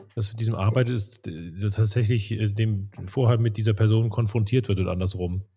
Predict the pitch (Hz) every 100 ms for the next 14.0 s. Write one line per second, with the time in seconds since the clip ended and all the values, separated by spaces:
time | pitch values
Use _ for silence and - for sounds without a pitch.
0 | - - _ 101 95 95 107 101 92 92
1 | 98 107 101 95 104 110 104 101 98 101
2 | 104 90 90 92 92 - 127 101 92 -
3 | 90 92 92 87 - 98 - 101 101 -
4 | 92 98 127 131 - _ _ _ _ -
5 | 98 92 95 - 95 92 95 - 98 92
6 | 95 107 104 113 104 110 113 104 101 107
7 | 117 104 98 95 107 113 98 101 101 98
8 | 101 101 101 101 113 98 92 92 98 95
9 | 98 98 95 110 113 127 110 127 127 101
10 | _ - _ _ _ _ _ 107 107 101
11 | 113 110 104 117 120 110 107 101 127 143
12 | 139 127 95 113 - 117 113 131 143 127
13 | - 131 139 147 135 120 131 131 -